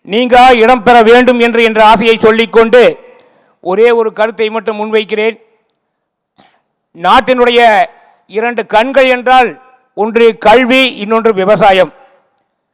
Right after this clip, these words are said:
கல்வி நாட்டுக்கு நல்ல பெயரை கொடுக்கும், விவசாயம் நாட்டில் உள்ளவர்களுக்கெல்லாம் சோறை கொடுக்கும். ஆகவே கல்விக்கு, கல்வி சேவையை இந்த மாணவர்கள்லாம் ஊக்குவிச்சு எப்படி நீங்க ஒரு உதவி செய்கிறீங்களோ,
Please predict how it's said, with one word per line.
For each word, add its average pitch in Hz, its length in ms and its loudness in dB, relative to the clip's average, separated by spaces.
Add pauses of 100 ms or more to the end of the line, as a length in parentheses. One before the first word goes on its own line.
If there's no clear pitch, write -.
(300)
கல்வி 262 680 -2
நாட்டுக்கு 208 580 -4
நல்ல 226 280 -2
பெயரை 226 380 -2
கொடுக்கும், 202 540 -6 (720)
விவசாயம் 240 680 -2
நாட்டில் 208 400 -4
உள்ளவர்களுக்கெல்லாம் 220 640 -2
சோறை 202 340 -6
கொடுக்கும். 160 420 -14 (960)
ஆகவே 214 600 -6 (380)
கல்விக்கு, 262 800 -2 (140)
கல்வி 247 320 -2
சேவையை 233 580 -2 (380)
இந்த 196 160 -6
மாணவர்கள்லாம் 226 640 -2
ஊக்குவிச்சு 233 440 -6
எப்படி 208 280 -4
நீங்க 208 180 -8
ஒரு 196 100 -2
உதவி 202 220 -4
செய்கிறீங்களோ, 180 680 -6